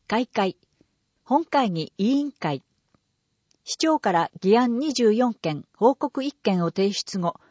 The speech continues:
提案理由を説明。選議議案の審議、常任委員会審査、採決。十二月四日から九日。本会議一般質問。十六人の議員が登壇し、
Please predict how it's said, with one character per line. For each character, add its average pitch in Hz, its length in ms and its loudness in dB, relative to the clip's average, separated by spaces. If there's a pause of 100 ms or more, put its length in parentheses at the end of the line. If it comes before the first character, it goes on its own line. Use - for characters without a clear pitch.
(120)
提 269 220 2
案 294 160 -2
理 277 160 0
由 220 160 4
を 165 100 2
説 165 320 -6
明。 156 300 -6 (1000)
選 285 240 2
議 320 140 -2
議 294 160 0
案 226 180 2
の 185 80 -2
審 196 300 -2
議、 156 160 -6 (280)
常 208 180 6
任 294 240 -2
委 294 220 -2
員 294 100 -2
会 180 240 -2
審 220 260 0
査、 - 240 -8 (340)
採 285 280 -2
決。 - 340 -10 (1300)
十 254 180 2
二 320 100 -4
月 311 260 -4
四 240 140 4
日 254 160 -2
か 226 140 0
ら 220 120 0
九 208 120 -6 (140)
日。 240 340 -2 (840)
本 165 200 -4
会 269 260 0
議 170 180 -6 (160)
一 175 240 -4
般 294 180 0
質 - 240 -6
問。 156 240 -2 (1200)
十 285 180 0
六 320 240 -2
人 226 160 2
の 208 100 0
議 269 220 0
員 214 140 0
が 180 140 -2
登 214 180 2
壇 208 180 -2
し、 - 300 -4